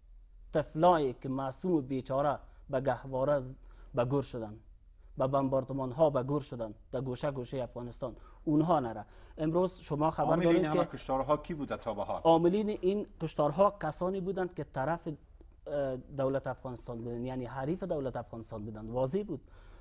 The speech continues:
Speaker 1: به نام طالب بود، به نام داعش بود، به نام هر کس که بود. و حکومت افغانستان یک حکومتی بود که با جهانیان معلوم بود که حمایش از طرف آمریکا می‌شد،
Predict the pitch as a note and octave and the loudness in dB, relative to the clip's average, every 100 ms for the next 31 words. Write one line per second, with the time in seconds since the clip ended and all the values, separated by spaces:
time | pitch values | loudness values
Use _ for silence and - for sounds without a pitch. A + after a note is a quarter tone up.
0 | - - C3 D3+ F3+ F3 E3 D#3 C#3 C3+ | -12 2 4 6 4 2 2 2 0 -4
1 | A#2+ B2+ D#3 F3 F3 E3 D#3 C#3 C#3 C3 | -2 0 2 0 0 0 0 -4 -4 0
2 | D3+ F#3 D#3 B2 B2 - G#2+ G2+ - - | 2 2 0 -4 -6 -10 -10 -10 -14 -20
3 | - - - - - D3+ D#3 D3+ E3 G3+ | -20 -20 -20 -8 6 8 8 4 2 2
4 | G#3+ G3 G3 F3+ E3+ D#3+ D3+ - C#3 B2+ | 2 2 0 0 0 2 0 -2 -6 -2
5 | E3 G3+ G3+ F3+ F#3+ - D3+ C#3+ C#3 C3+ | 0 0 -2 -4 -4 -4 -2 -2 -2 -4
6 | C#3 B2 C3 C3+ G3+ G#3+ F3 D3+ F#3+ F#3 | -6 -4 0 4 4 2 0 0 0 -4
7 | F#3 E3+ C#3+ C3+ C3 C3+ G3 F#3+ D3+ C3 | -4 -4 -4 -4 0 4 4 2 -6 -6
8 | D3 E3 F3 D#3 C#3 B2 A2+ - | -6 -2 -2 -2 -4 -4 -6 -10